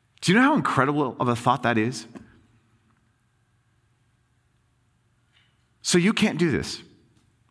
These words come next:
but he can do this in and through you.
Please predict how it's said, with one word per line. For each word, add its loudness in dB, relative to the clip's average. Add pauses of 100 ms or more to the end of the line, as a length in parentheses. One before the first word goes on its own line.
(100)
but 0
he 0
can 2
do 0
this -8 (880)
in 2
and 0
through -2
you. -4